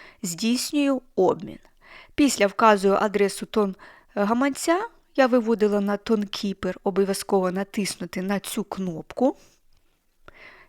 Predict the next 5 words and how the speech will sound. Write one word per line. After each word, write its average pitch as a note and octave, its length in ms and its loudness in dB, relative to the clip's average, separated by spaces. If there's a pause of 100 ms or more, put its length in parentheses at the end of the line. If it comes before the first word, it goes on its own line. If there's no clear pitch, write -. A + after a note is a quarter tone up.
(200)
Цією G#3+ 440 2
дією A#3 480 4
ви A#3 180 2
зберігаєте G3 680 0
гаманець. F3+ 680 -6